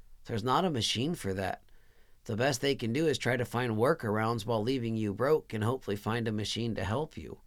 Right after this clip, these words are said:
But technology is not your health. It's not your God. God is your God, and he is your source of health.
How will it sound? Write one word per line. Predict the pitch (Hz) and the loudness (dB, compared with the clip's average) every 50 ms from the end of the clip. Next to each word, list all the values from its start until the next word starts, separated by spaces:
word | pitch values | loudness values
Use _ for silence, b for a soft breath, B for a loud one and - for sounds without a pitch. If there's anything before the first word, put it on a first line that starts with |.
| b b b b b b b b b b b b b b b b b b b | b b b b b b b b b b b b b b b b b b b
But | - 117 - - | -4 -2 -2 -2
technology | - - - - - 117 123 123 135 156 170 165 147 117 120 117 104 | 0 2 2 2 2 2 4 4 4 4 2 2 2 2 0 0 2
is | 104 101 90 95 | 2 0 0 0
not | 104 110 117 123 143 151 - | 2 2 2 2 2 0 -2
your | - 110 107 98 90 | -2 -2 0 0 0
health. | 85 92 107 135 165 160 120 - - - - b b b b b b b b b b | 0 0 2 2 4 2 2 -2 -6 -14 -20 b b b b b b b b b b
It's | - 120 110 - - | -2 -2 0 0 0
not | 107 110 117 139 180 - | 0 2 2 2 2 0
your | - 104 87 78 | 0 0 0 0
God. | 107 104 107 127 156 175 143 90 - - - - - - - - - - - - - - - | 0 2 2 4 4 4 2 2 0 -4 -10 -14 -16 -18 -18 -20 -20 -20 -20 -20 -18 -10 -4
God | - 110 120 170 214 190 | 2 6 8 8 8 8
is | 156 110 101 92 | 6 2 2 2
your | 95 90 95 | 0 -2 -2
God, | 95 - 101 95 90 - - - - - - | 0 2 2 4 4 2 0 -4 -8 -12 -6
and | - 117 110 107 | -2 -2 0 0
he | 101 - - 151 208 233 214 180 | -2 -2 0 2 4 4 6 6
is | 143 110 90 | 6 4 2
your | 87 78 92 | 0 -2 -2
source | - - 101 85 87 92 - | 0 0 0 0 0 -2 -2
of | 85 87 | -4 -4
health. | 90 92 82 - - - - - - - - | -4 -4 -6 -4 -6 -8 -12 -14 -18 -20 -20